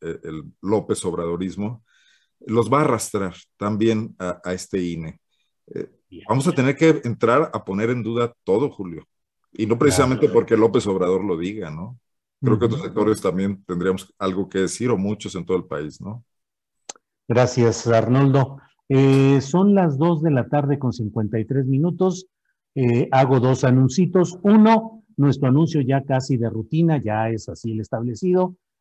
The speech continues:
Speaker 2: Nos desmonetizó YouTube cuando estábamos entrevistando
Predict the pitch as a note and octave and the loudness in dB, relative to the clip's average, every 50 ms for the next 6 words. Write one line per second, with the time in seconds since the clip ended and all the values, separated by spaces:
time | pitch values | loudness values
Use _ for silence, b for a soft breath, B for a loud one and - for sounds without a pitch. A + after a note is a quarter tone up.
0 | - - C3+ C3 C3 A#2 A2 C3 A#2+ A2+ B2 B2 B2+ B2 B2 B2 B2 B2+ A2 - | -2 2 2 2 4 2 2 2 2 4 2 4 4 4 2 2 0 -4 -2 0
1 | E3 E3 E3 D#3+ D3 - - - _ _ _ - B2+ C#3 D#3+ D#3 D#3+ - F3+ G3 | 2 4 4 4 2 0 -2 -8 _ _ _ -4 0 2 2 2 2 4 4 4
2 | G#3 F#3+ G3 - D#3 C#3 C3 A#2+ A2+ - D#3 D3 D3 D3 C3+ G#2 - A2+ G2 - | 4 4 2 0 2 2 2 0 0 0 0 0 2 0 0 0 -2 -4 -2 -2
3 | A2 G#2+ G#2 - - C#3+ C#3+ C#3+ C#3+ C#3 C#3+ C#3+ D3 C#3+ C#3+ | -4 -4 -4 -2 0 0 2 4 4 4 4 2 2 0 -2